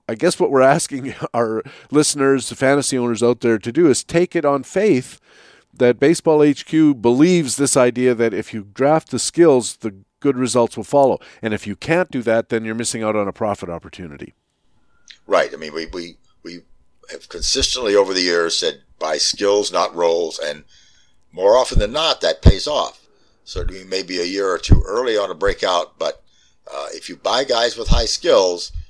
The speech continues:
Speaker 2: you're likely to find some good values and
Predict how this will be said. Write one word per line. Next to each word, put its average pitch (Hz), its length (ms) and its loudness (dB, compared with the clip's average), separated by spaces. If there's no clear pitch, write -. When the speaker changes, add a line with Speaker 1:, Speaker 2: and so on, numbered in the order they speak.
Speaker 2:
you're 90 180 -6
likely 104 300 -2
to - 80 -12
find 101 460 -4
some 85 180 -6
good 104 220 -4
values 92 540 -2
and 78 380 -8